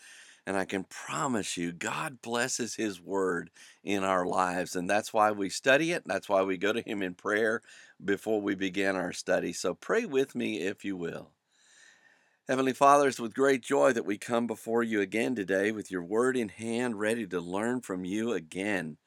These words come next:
And Lord, I'm just so grateful that we have this time with you. We know that you want to teach us by your Holy Spirit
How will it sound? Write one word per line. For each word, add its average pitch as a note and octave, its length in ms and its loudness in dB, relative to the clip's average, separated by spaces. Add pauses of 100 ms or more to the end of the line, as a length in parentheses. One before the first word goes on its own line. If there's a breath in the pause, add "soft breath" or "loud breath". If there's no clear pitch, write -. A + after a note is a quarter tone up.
(640 soft breath)
And F2+ 100 -8
Lord, A#2 180 0
I'm B2 200 2
just G#2+ 240 0
so A2 160 0
grateful G2 560 -4
that E2 160 -8
we E2+ 160 -4
have F2 260 -2
this F2 180 -2
time F2 360 -4
with E2+ 180 -6
you. F#2+ 400 -2 (240)
We F2 260 -6
know G#2 220 -4
that F#2+ 220 -10
you G2 80 -8
want F#2 220 -4
to F2+ 40 -8
teach B2 320 -6
us C3+ 140 -6
by G2 160 -2
your F#2+ 160 0
Holy G2 280 -4
Spirit B2+ 440 -2